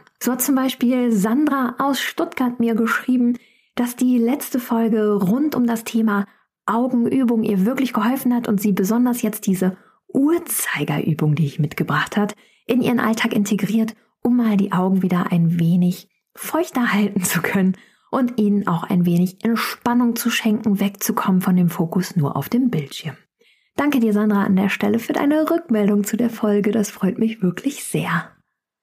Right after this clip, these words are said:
Okay, dann würde ich sagen, legen wir doch direkt mal los. Heute knackig die zehn Tipps an der Stelle.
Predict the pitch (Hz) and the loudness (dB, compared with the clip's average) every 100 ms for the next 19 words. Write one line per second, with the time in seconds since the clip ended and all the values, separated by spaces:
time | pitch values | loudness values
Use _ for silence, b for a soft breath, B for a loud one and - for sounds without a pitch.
0 | _ - 240 240 403 - 202 226 233 - | _ -6 -4 0 0 2 2 2 0 -2
1 | 226 220 226 214 - 185 214 277 269 247 | 0 2 2 0 2 2 2 2 2 2
2 | 226 - 214 208 214 285 - 254 240 254 | 0 0 0 2 0 -2 -2 0 2 2
3 | 285 - - 277 285 294 285 - b b | 2 -2 -4 -2 0 0 -2 -2 b b
4 | b - 302 294 294 285 185 220 220 - | b -4 -2 0 0 -2 -2 -2 -2 -2
5 | 294 294 285 285 233 214 - - - - | 0 2 2 0 -2 -2 -4 -8 -10 -2
6 | 175 185 185 175 - 160 147 151 | 2 4 4 2 0 0 0 -2